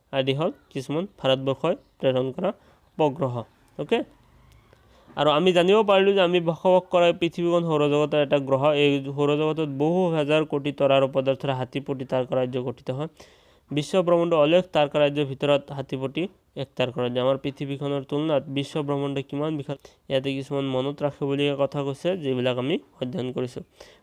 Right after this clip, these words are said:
গতিকে এইখিনি আজিৰ আমাৰ এই চেপ্টাৰটো শেষ। গতিকে আশা কৰোঁ সকলোৱে বুজি পাইছে চেপ্টাৰটো। আৰু যদি আপোনালোকৰ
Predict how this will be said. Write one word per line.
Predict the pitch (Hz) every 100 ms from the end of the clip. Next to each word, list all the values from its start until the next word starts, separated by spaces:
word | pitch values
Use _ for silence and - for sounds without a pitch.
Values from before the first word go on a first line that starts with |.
| -
গতিকে | 139 160 160 156 143
এইখিনি | 165 165 170 147
আজিৰ | 143 156 151
আমাৰ | 151 151 147
এই | 143
চেপ্টাৰটো | 147 - 143 160 151
শেষ। | 185 - 139
গতিকে | 135 135 131
আশা | 147 143
কৰোঁ | 143 143
সকলোৱে | 131 143 147 139
বুজি | 135 139
পাইছে | 143 135 170 226 _ _ _ _ _
চেপ্টাৰটো। | - 123 - 139 170 208 _ _ _ -
আৰু | 131 139 135
যদি | 139 143
আপোনালোকৰ | 135 143 143 143